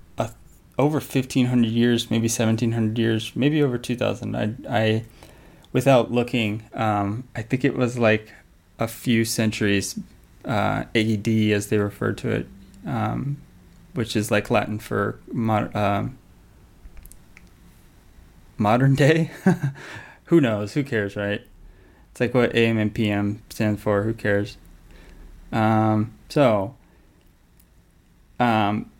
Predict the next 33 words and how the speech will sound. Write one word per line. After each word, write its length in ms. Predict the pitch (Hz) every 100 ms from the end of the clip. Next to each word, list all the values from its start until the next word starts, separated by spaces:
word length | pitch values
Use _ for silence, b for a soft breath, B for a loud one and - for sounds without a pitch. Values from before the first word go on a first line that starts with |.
| _ - _ - - - - - - - - - - - - - - -
the 480 | 156 143 135 131 -
point 240 | 160 135
being 320 | 135 123 117
that 320 | 110 101 104 - - _ _ _ _ _ _ _ -
you 200 | 135 131
can 180 | 139 127
still 260 | - 127
come 220 | 123 123
into 480 | 117 117 127 113 107
a, 360 | 107 104 104 110 B B - - - -
a, 360 | 107 104 101
uh, 160 | 101 98
sphere 760 | - - - 117 110 110 127 -
or 180 | 120 107
a 80 |
realm 460 | 104 110 113 110 - B B B B
and 120 | 127
start 240 | - 123 120
creating 460 | 123 107 107 113
it 200 | 117 117 -
in 280 | 123 120
it, 220 | 123 143 -
and 220 | 123 113
you 80 | 117
can 140 | 127
still 220 | 127 - 117
do 160 | 120
something 400 | 117 113 113 110
that's 200 | 101 -
really 200 | 107 104
powerful. 720 | - 101 104 98 110 104 127 -
So 220 | - 113
the 320 | 104 104 107